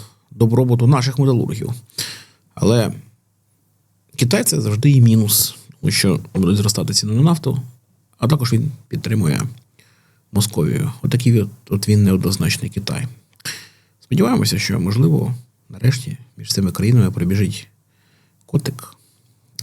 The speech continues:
і вони почнуть гаситися за спірні території і перервати свої торгівельні стосунки. Це вже було. Тож, чому б цьому не статися знов?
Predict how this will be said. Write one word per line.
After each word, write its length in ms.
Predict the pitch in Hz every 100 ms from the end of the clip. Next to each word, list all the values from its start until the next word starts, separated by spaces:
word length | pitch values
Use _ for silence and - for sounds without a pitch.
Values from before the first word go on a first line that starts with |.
| -
і 280 | 98 101 95 104 - _ _ _ _ _ _ _ -
вони 300 | 117 131 123 -
почнуть 460 | - 101 101 _ _ _ _ _ _ _ _ _ -
гаситися 640 | 101 - 139 - - -
за 260 | 87 82 85 120 _ _ _ _ _ _ _ _ _ _ _ _ _
спірні 400 | - - 156 107
території 600 | - - - 135 120 - 147 _ _ _ _ -
і 120 | 147 - _ _ _ _ _
перервати 420 | 104 98 110 120
свої 280 | - 107 127
торгівельні 480 | 127 120 104 80 -
стосунки. 460 | - - 58 - - _ _ _ _ _ _ _ _ _
Це 140 | -
вже 140 | 202 202
було. 420 | 202 214 185 180 - _ _ _ _ _ _ _
Тож, 160 | - - 855 - -
чому 220 | - 175
б 60 | 165 _
цьому 220 | - 113
не 100 | 120
статися 360 | 101 - - 95
знов? 260 | 104 123